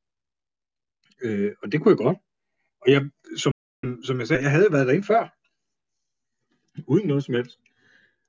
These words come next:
Så, øhm, så vi går derned, og, øh, og jeg er ved at kende proceduren, ikke? At vi skal aflægge vores våben, og, og så vil vi blive, øhm,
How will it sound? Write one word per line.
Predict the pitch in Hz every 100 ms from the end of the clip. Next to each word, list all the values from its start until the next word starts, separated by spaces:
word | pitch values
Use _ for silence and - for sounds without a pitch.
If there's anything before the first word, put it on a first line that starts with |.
| _
Så, | - 147 131 120
øhm, | 113 107 110 - _ _ _ _ _ _ _ _ _ _ _ _ _ _
så | - 139
vi | 180
går | 180 135
derned, | 127 160 214
og, | 220 135 131 123
øh, | 113 107 107 104
og | 127
jeg | 151
er | 160
ved | 160
at | 143
kende | 151 160
proceduren, | 160 131 107 135 185 147
ikke? | 139
At |
vi | 117
skal | - -
aflægge | 147 165 147 131
vores | 113 101 139
våben, | 165 151 131
og, | 110 95 98 _ _ _ _ _ _ _ _ _ _ _ _
og | -
så | 170
vil | 156
vi | 123
blive, | 110 120 110 104
øhm, | 95 90